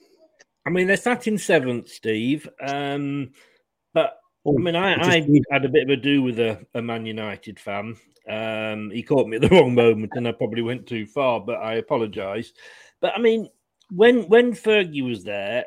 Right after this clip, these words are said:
Speaker 1: obviously, the fact that the Glazers were there, they kind of accepted 'cause they were still winning. But they're just going from, they do deserve better. They are going from joke to joke. And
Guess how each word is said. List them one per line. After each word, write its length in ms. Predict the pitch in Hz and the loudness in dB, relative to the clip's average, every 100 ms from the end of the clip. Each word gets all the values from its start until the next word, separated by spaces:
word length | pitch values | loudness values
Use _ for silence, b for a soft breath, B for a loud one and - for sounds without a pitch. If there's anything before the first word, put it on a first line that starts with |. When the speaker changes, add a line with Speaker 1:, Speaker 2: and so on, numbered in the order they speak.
| - | -2
Speaker 1:
obviously, 720 | 156 139 - 147 143 139 - _ _ _ | -4 -4 -6 -2 0 0 -4 _ _ _
the 60 | |
fact 200 | - 170 | -2 0
that 60 | 147 127 | 0 -2
the 60 | 139 | 2
Glazers 340 | 139 131 120 | 2 2 -4
were 60 | 127 | -4
there, 460 | 123 127 123 123 120 - | 0 2 4 2 -2 -10
they 100 | 127 | -8
kind 260 | - 123 120 | -6 -6 -6
of 60 | |
accepted 540 | 120 - 123 113 - 113 | -8 -4 -6 -6 -14 -12
'cause 160 | 123 | -10
they 80 | 113 | -8
were 100 | 117 | -10
still 320 | - 127 110 | -8 -6 -2
winning. 460 | 135 175 110 87 90 _ B B B B _ _ _ - _ _ _ _ | 0 0 -2 -10 -14 _ B B B B _ _ _ -20 _ _ _ _
But 140 | 175 185 | -8 -2
they're 100 | 202 | -4
just 380 | - 247 - - | -2 -8 -8 -6
going 440 | 185 139 120 123 | -4 -2 -4 -8
from, 520 | - 160 147 147 139 _ _ _ _ _ | -10 -8 -6 -6 -10 _ _ _ _ _
they 80 | - | -8
do 280 | 170 240 277 | -2 4 4
deserve 540 | 214 196 185 208 190 - | 4 0 4 4 2 0
better. 220 | 180 135 | 0 0
They 120 | 156 | -2
are 140 | 202 | -2
going 240 | 202 185 185 | -2 -4 -6
from 220 | 165 160 | -6 -6
joke 400 | 147 160 151 - | -2 -2 -4 -10
to 100 | - | -12
joke. 500 | 131 151 120 110 - - | -4 -2 -2 -4 -12 -12
And 400 | 147 147 147 143 | -8 -8 -8 -10